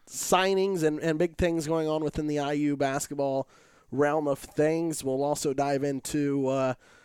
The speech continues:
hopefully talking about some sectional football champions, uh, and maybe talking about,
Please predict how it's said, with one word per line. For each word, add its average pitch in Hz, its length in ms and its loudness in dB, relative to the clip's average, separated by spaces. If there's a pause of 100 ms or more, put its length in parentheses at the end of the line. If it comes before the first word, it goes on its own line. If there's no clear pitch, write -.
(160)
hopefully 180 400 4
talking 170 580 0 (380)
about 139 300 0
some 131 160 -6
sectional 165 420 0
football 180 400 0
champions, 185 760 -2
uh, 123 280 0
and 131 380 -2
maybe 143 300 0
talking 143 480 -4
about, 131 360 -2